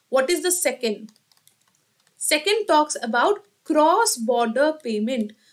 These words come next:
तो ये जो है, this is your second theme। First is retail payments, ठीक है। If we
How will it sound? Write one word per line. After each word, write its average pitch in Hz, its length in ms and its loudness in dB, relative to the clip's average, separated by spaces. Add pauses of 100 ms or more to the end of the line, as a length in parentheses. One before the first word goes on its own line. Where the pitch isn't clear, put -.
(100)
तो 254 60 -10
ये 294 180 2 (100)
जो 359 100 4
है, 285 220 -2 (140)
this 240 240 -10
is 285 180 -6
your 320 160 2 (320)
second 285 560 0 (100)
theme। 233 240 -6 (360)
First 302 480 2
is 370 120 -2 (360)
retail 311 460 -2 (140)
payments, 196 400 -12 (480)
ठीक 285 200 -4
है। 392 80 0 (420)
If 269 100 -10
we - 60 -8